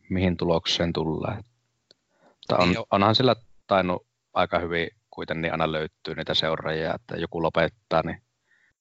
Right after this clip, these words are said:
Speaker 1: jonnin verran, jonkin aikaa on saattanut aina tuota ehtiä seuraajia, se-, se-, seuraavaa seuraajia siihen. Tainnut kuitenkin aina, aina löytyy kuitenkin joku siihen aina sitten. Tai ei, varmasti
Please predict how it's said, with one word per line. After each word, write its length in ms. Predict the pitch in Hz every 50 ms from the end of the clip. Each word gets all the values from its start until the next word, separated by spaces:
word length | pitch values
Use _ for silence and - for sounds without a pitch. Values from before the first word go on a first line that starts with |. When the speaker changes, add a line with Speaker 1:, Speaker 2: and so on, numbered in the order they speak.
| _ _ _ _ _ _ _ _ -
Speaker 1:
jonnin 280 | 90 87 90 90 87 85
verran, 300 | 90 87 87 90 87 -
jonkin 380 | - 95 98 95 95 92 98 95
aikaa 340 | 92 90 - _ - 92 92
on 100 | 87 87
saattanut 440 | 85 85 82 - - - 85 80 -
aina 180 | 82 80 78
tuota 240 | 80 80 - 80 76 - - - -
ehtiä 360 | 82 - - - - 80 78
seuraajia, 680 | - - 85 80 80 - - 80 78 78 78 78 78 82 - _ _
se-, 200 | - - - - - -
se-, 140 | - 98 90 -
seuraavaa 520 | - 107 101 95 - - 85 80 82 82
seuraajia 560 | - - 80 80 82 - 80 80 80 85 80
siihen. 300 | 73 - 78 82 82 82 - 101 - _ _ _ _ _ _ _ _ _ _ _ _ _
Tainnut 320 | - 90 80 80 87 - -
kuitenkin 360 | 98 95 90 87 82 - -
aina, 220 | 82 80 80 78 - - - -
aina 280 | - 95 95 90 87
löytyy 340 | 85 80 80 - _ - - -
kuitenkin 420 | - - 87 - 80 80 82 80 82
joku 240 | 85 - - 87 85
siihen 320 | - - 90 87 - -
aina 160 | - 85 92
sitten. 340 | - - - _ _ _ _ _ _ _ _ _ _ _ _ _
Tai 180 | - - - 82
ei, 60 | - - _ -
varmasti 300 | 87 - 85 - -